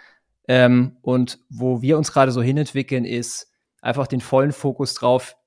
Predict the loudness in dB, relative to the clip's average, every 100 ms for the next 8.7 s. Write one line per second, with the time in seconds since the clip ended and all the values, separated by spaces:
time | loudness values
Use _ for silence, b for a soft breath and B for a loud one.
0 | _ -2 0 4 2 2 0 0 2 0
1 | 0 -6 -6 -2 -2 -2 -4 -4 -4 -6
2 | -2 0 0 -4 0 0 2 0 0 0
3 | -2 -2 -6 0 0 2 -2 -2 -6 b
4 | b b b _ 0 2 2 0 -2 -4
5 | -4 -4 -6 -4 -4 -2 -2 -4 -6 -6
6 | -2 -2 0 -4 -10 -8 -4 -2 -2 -2
7 | -4 -2 -2 -4 -4 -2 -4 -4 -4 -4
8 | -6 -2 -2 2 2 2 -2